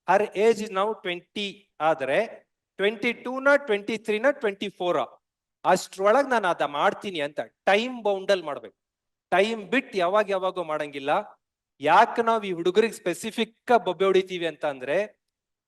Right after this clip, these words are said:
ಮನುಷ್ಯನ ಸಕ್ಸಸ್‌ಫುಲ್ ಏಜ್ ಅಂದ್ರೆ ಇಪ್ಪತ್ಮೂರು ವರ್ಷದವರೆಗೂ ಮಾತ್ರ.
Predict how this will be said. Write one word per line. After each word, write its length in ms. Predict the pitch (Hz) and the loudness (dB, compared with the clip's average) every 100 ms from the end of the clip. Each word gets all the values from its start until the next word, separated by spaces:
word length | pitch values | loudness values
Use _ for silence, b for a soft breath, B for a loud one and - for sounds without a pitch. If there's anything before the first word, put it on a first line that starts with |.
| _ | _
ಮನುಷ್ಯನ 520 | 160 202 247 - 247 240 233 - | -4 -2 -2 0 2 4 2 2
ಸಕ್ಸಸ್‌ಫುಲ್ 800 | 202 - - 254 233 - 240 226 | -2 -2 0 0 0 -6 -4 -4
ಏಜ್ 420 | 165 175 220 208 | -2 2 2 2
ಅಂದ್ರೆ 340 | 196 190 214 | -2 0 2
ಇಪ್ಪತ್ಮೂರು 760 | 180 - _ 220 220 214 202 196 | 0 -2 _ 0 0 -2 -6 -6
ವರ್ಷದವರೆಗೂ 400 | 180 185 175 185 | -6 -8 -6 -4
ಮಾತ್ರ. 340 | 165 151 - | -2 -2 -2